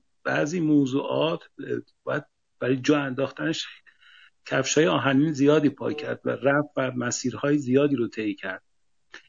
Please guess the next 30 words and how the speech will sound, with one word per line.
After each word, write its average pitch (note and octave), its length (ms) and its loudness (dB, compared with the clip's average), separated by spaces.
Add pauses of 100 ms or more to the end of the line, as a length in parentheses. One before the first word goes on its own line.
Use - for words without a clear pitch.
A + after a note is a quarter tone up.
(220)
صرف - 520 2
این F#3+ 220 -2
که F#3+ 140 -4
ما، F3+ 280 0 (120)
اه، D3 320 -2 (160)
چهار D3+ 280 2
تا E3 140 -2
مجموعهٔ D3 520 4
بزرگ D3 480 2
با D3 80 -2
هم C#3+ 180 -2
بیایم D3+ 200 0
مشارکت C#3+ 720 0 (100)
بکنیم B2 460 -6
و A#2 220 -4
یک C3 240 -4
مجموعه‌ای B2+ 440 -4
درست C3 320 -6
کنیم C#3+ 320 0
و B2 280 0
بعد، C#3 240 0 (720)
اه، B2+ 80 -2 (580)
اسم C#3 220 2
خودمونم، C#3 800 0
ببخشید، C3 480 2
نه، B2 80 -2
عرض A#2+ 240 -4
می‌کنم، A2+ 380 -6
حالا، A2+ 200 0
اه، A2+ 40 0